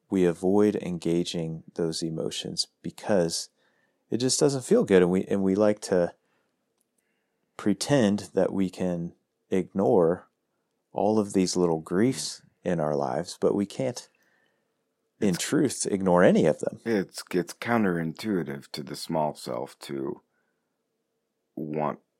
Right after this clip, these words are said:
Speaker 2: to feel sad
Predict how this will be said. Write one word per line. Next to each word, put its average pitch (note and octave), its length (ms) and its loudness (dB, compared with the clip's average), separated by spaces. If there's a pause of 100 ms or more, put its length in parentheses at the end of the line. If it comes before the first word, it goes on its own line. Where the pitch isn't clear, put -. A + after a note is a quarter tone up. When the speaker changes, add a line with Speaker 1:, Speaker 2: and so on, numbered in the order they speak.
(220)
Speaker 2:
to C#2 320 -6
feel C2+ 720 -6 (720)
sad C2 640 -4